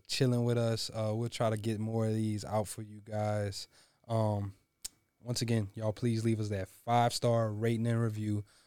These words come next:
Uh, if you're on YouTube, like, comment, subscribe, hit the notification bell. Uh, if y'all need life insurance, hit us up. We can take care of you. We can make sure that we find a product and a plan that works for you and your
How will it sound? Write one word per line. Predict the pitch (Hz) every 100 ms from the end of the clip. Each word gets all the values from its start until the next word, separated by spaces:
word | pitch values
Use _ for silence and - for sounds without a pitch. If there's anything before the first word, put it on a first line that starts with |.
| -
Uh, | 113
if | 107
you're | 110
on | 110
YouTube, | 113 107 - 110 110 101
like, | 113 110
comment, | - 113 107
subscribe, | - 107 - 110 107 104 -
hit | 120
the | 113
notification | 110 110 107 104 - 110 - 101
bell. | 101 101 95 92 _ _ _ _ -
Uh, | 107 104 101 98 92 95 92 101 101 107 104 - _
if | - -
y'all | 107
need | 117 135
life | 151 165
insurance, | 143 - 98 - - _ _ _ _ _ _ -
hit | 123
us | 120 123
up. | 170 - _ _ _ -
We | 113
can | 110
take | - 123 -
care | - 156
of | 139
you. | 98 85 - _ _ _ _
We | 110
can | 110
make | 110 110
sure | - 113 110
that | 107 101
we | 107
find | 104 107 107 101
a |
product | - 113 117 117 113 -
and | 104
a | 90
plan | - 113 110 107
that | 101
works | 101 98
for | -
you | 101 107 104
and | 104
your | 92